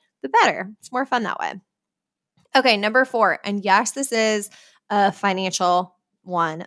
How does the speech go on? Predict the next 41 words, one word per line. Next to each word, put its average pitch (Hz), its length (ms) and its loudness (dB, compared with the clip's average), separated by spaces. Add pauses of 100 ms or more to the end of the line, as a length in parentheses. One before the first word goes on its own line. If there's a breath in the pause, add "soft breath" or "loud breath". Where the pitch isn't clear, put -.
but 180 260 0
it's 185 140 -6
not 175 140 -4
gonna 175 120 -6
sound 156 220 -6
like - 180 -16
it. - 120 -14 (340)
<clears throat> 311 160 -2
Number 254 460 2
four 269 260 4
is 214 240 0
workout. 190 680 2 (580 soft breath)
This 254 340 6
is 302 440 0
kind 247 160 0
of 220 100 -2
twofold. 196 440 0
The 233 120 0
first 311 480 2
thing 208 400 0 (460)
is 233 440 4 (120)
that 226 260 6
when 226 200 2
you 233 540 -4
are 208 720 6 (140)
ru-, 190 440 4
you're 214 200 -4
not 226 240 6
working 247 360 -2
out, 220 440 6 (240)
your 208 200 0
immune 208 380 0
system 226 420 -4
is 214 220 -6
down 214 420 6
because 202 260 -4
you're 196 100 -6
not 208 180 2
in - 40 -10
your 220 120 -2
routine, 214 560 -2